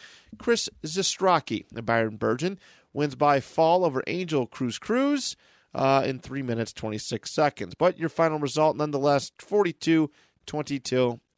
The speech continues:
Albion, Purple Eagles, W. All right, next up, we have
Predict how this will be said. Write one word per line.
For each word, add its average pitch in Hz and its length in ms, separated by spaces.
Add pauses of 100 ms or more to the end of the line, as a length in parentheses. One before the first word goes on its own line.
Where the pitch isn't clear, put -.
Albion, 165 540 (240)
Purple 127 340
Eagles, 110 460 (400)
W. 151 400 (500)
All 131 160
right, 139 160
next 160 480
up, 170 220
we 160 80
have 151 120